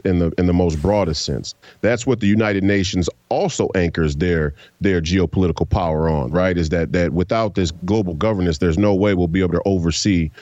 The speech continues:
all of the suffering in the world. So that's a scam to begin with. As it pertains to black people and black public figures like LeBron, um,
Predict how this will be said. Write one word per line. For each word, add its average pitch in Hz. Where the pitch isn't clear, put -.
all 101
of 90
the 82
suffering 90
in 82
the 80
world. 82
So -
that's 110
a 90
scam 87
to 82
begin 85
with. -
As 113
it 101
pertains 107
to 90
black 107
people 92
and 85
black 110
public 85
figures 87
like 95
LeBron, 90
um, 95